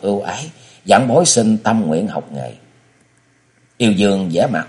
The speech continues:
hòa hoãn lại rồi hỏi, "Ngươi nguyện ý học rồi sao?"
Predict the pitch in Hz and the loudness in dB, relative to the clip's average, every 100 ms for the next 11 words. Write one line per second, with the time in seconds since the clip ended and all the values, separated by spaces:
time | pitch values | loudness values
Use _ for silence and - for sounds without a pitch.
0 | 80 73 62 58 64 - 67 73 69 64 | 0 0 0 -4 -8 -8 -12 -10 -8 -8
1 | 62 123 - _ _ - - - 143 147 | -10 -18 -20 _ _ -20 -20 -6 4 6
2 | 127 113 120 143 156 233 247 110 110 - | 6 6 6 6 4 4 4 4 2 2
3 | 110 98 - 139 131 92 | 2 4 4 6 4 2